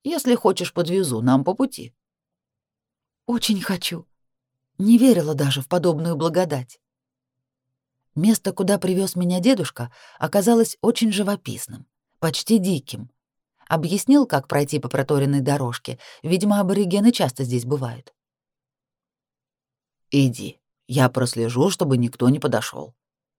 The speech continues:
Словно прочитав мои мысли, успокоил. Водопад, укрытый деревьями, образовал чашу со стекавшей туда горной водой. Чистой, освежающей. Уже только стоя поблизости,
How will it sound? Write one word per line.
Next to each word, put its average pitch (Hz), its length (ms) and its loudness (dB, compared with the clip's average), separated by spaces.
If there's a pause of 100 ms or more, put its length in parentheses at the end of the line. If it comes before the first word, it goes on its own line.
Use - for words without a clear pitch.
(440)
Словно 151 340 -4
прочитав 139 500 -2
мои 135 220 4
мысли, 175 300 -2
успокоил. - 680 -12 (1200)
Водопад, 180 580 -2
укрытый 151 440 -4
деревьями, 123 640 -4 (220)
образовал 196 580 2
чашу 220 480 -2
со 180 140 -6
стекавшей 175 480 -6
туда 160 260 -2
горной 156 340 -4
водой. 139 460 -8 (380)
Чистой, - 680 -6
освежающей. 143 920 -6 (680)
Уже 185 240 0
только 202 300 0
стоя 185 340 0
поблизости, 151 680 -2